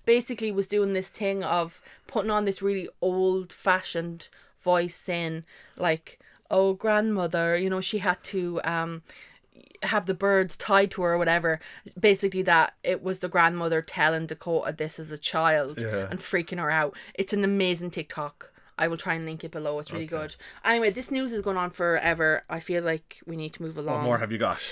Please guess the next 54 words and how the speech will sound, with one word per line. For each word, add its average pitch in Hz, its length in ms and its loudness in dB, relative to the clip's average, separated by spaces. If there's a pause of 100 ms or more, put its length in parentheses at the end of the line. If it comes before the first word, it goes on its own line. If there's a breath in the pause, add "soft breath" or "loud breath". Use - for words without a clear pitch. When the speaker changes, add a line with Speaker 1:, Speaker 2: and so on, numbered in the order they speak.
(160)
Speaker 1:
I 226 60 4
have 339 220 6
more 359 320 6
though. 190 220 10
That's 233 200 6
the 269 100 -6
thing. 285 480 -2
Speaker 2:
Keep - 160 -8
going. 107 260 2
Speaker 1:
But 247 140 6
we 302 80 2
have 320 200 0
to 330 80 -2
go 349 140 2
see 320 220 0
Madam 202 360 0
Web. - 280 -2
Do 233 120 -6
we 240 140 -2
do 254 220 -6
a 262 40 -2
review 254 200 -2
Speaker 2:
I'm 143 100 2
not, - 120 2
Speaker 1:
of 277 140 -4
Speaker 2:
I'm - 60 -2
not, 320 120 8
Speaker 1:
it? - 100 2
Speaker 2:
I'm 98 100 -2
not, 107 200 0
no, 90 380 -4
not 104 220 -2
paying 90 300 -4
for 92 160 -10
it. 95 80 -14 (100)
Speaker 1:
Ah, 294 400 4
but 302 80 0
I 320 60 4
wanna 330 200 0
see 311 440 -2
it. 202 160 2
Speaker 2:
Not 151 240 4
paying 98 380 -2
for 92 200 0
it. 143 60 6
Speaker 1:
Um, 226 240 8 (160)
the 233 120 10
Embassy 247 440 4
of 196 140 0
Ireland, 202 560 4
right? 175 220 2
The 170 120 0
official 190 400 -4
Twitter. 254 560 -2